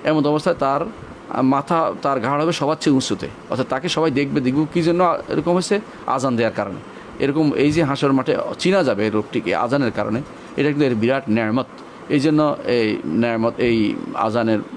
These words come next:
আজানটি দেওয়ার জন্য সচেষ্ট থাকতে হবে প্রত্যেকেই, এবং এর একে অপরের ঠেলাঠেলি না করে প্রত্যেকে চেষ্টা করবেন যে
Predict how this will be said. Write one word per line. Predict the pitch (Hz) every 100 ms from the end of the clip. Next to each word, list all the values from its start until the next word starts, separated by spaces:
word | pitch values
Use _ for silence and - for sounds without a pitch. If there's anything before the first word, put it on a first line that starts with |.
| -
আজানটি | 120 123 131 139
দেওয়ার | 113 120 104
জন্য | 104 107 104
সচেষ্ট | 110 - 117 - 120
থাকতে | 123 -
হবে | 135 131
প্রত্যেকেই, | 127 135 135 151 175 - -
এবং | 123 131
এর | 135
একে | - 131 190
অপরের | 135 156
ঠেলাঠেলি | 127 147 147 160
না | 151 147
করে | 151 165 - - -
প্রত্যেকে | 170 - 180
চেষ্টা | 170 - 131
করবেন | 131
যে | 131